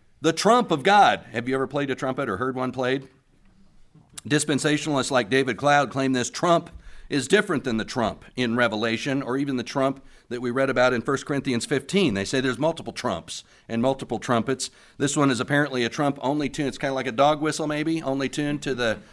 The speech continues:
those that are gonna be raptured. I'm not really sure. You know, we read in First Corinthians fifteen fifty-two, "In a moment, in a twinkling of an eye, at the last trump,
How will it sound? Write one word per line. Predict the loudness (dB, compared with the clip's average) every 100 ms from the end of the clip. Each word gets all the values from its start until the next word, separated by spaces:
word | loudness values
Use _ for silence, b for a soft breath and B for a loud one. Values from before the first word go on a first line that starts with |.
| B 0
those | 2 2
that | 0
are | 0
gonna | 0
be | 0 2
raptured. | 4 2 0 -2 0
I'm |
not | 0 0
really | 0 -2
sure. | -2 0 0 0 b b b b b b
You | -2 2
know, | 4
we | 4
read | 4 2 2
in |
First | 0 0 0
Corinthians | -2 0 0 0
fifteen | -2 0 0 2
fifty-two, | 0 -2 2 4 6
"In | 4
a |
moment, | 4 4 2
in | 0
a | -2
twinkling | -2 -2 0 -2
of | 2
an |
eye, | 4 4 2 -2 B B
at | -2 0 0
the |
last | 2 4 2 0
trump, | 2 4 4 0